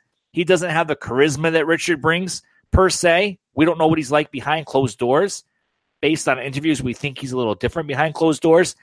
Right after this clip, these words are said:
But I, I think the Dolphins, I, I don't want to say it because I've s-, said it before. We've all said it before. But this one just feels right with the coaching staff he assembled,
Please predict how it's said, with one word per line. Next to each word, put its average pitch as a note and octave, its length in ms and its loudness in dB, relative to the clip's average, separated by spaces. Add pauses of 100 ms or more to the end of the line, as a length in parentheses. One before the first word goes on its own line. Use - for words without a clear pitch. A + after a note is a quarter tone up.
(1000)
But F#3 260 4 (260)
I, A2+ 200 -8
I E3+ 140 2
think - 600 -6
the C#3 120 -10
Dolphins, F3 880 0 (420)
I, - 200 -14
I A#2 120 -8
don't E3 240 -2
want D#3 280 2
to C#3 100 -4
say A#2 300 0
it F2+ 160 -8 (200)
because A2+ 240 -2
I've A2+ 120 0
s-, G#2+ 60 -10
said - 720 -2
it C#3+ 120 0
before. C#3+ 420 4
We've A#2+ 200 0
all B2+ 180 8
said B2 180 -2
it A#2 60 -6
before. A#2 540 2 (440)
But C#3+ 180 2
this G3 220 4
one F#3+ 240 2
just D3 320 2
feels C#3 460 -2
right A2+ 380 0
with G2 140 -18
the - 80 -20
coaching C#3 380 -2
staff C#3 320 -6
he A#2 120 -8
assembled, C#3+ 640 -2